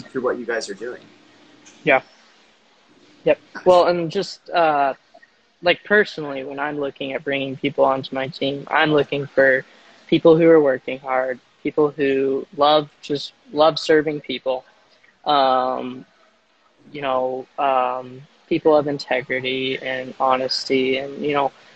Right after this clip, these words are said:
Speaker 2: wh-, wh-, whatever it is, uh, whatever that list looks like, I, I've, I've got those people on the team. And so it's, it's, my job is easy at that point because I just, you know, teach them how to make good coffee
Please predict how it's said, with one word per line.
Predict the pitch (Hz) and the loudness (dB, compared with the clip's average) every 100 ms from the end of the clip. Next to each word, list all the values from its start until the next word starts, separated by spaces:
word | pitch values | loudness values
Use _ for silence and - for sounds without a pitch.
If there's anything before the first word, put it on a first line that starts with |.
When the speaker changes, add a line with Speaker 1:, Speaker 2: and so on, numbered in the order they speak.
| - - | -6 4
Speaker 2:
wh-, | 151 151 165 | 4 8 6
wh-, | 156 | 6
whatever | 170 185 151 | 6 6 4
it | 131 | 2
is, | 131 147 135 | 0 -4 -10
uh, | 135 _ _ _ 196 - _ - - _ _ - - | -12 _ _ _ -20 -20 _ -20 -20 _ _ -20 -2
whatever | 170 170 160 | 4 6 6
that | 147 - | 2 2
list | 143 143 - | 2 2 0
looks | 139 - - | -2 -2 -2
like, | 127 127 | -2 2
I, | 139 131 143 | 2 4 2
I've, | 147 - - | 2 -4 -2
I've | 147 143 | -2 2
got | 156 147 - | 2 2 0
those | 147 139 135 | -8 -10 -12
people | - 143 131 135 _ - | -12 -12 -12 -14 _ -14
on | 139 | -14
the | 131 | -14
team. | - 131 147 _ _ _ _ - | -20 -20 -20 _ _ _ _ -6
And | 151 143 139 135 | -2 -2 -4 -10
so | - 156 143 139 139 139 | -2 2 4 4 0 0
it's, | 160 - - - - | -2 -4 -12 -12 -6
it's, | 156 151 - | -6 -6 -6
my | 151 170 | 0 2
job | 170 147 131 | 4 2 0
is | 123 | -10
easy | 151 170 147 139 | -6 -4 -2 -6
at | 127 | 0
that | 139 135 - | 2 2 0
point | 131 127 - | -8 -8 -10
because | 139 - 131 131 143 139 | -12 -4 -4 -4 -8 0
I | 139 | 2
just, | 139 139 - - - | 2 -2 -2 -10 -14
you | - | -16
know, | 139 131 | -10 -6
teach | - 151 - | -2 -2 -2
them | 156 | 0
how | 156 | 2
to | 143 | 2
make | 143 143 - | 2 0 2
good | 151 - | 2 4
coffee | 139 160 233 226 | 0 2 0 0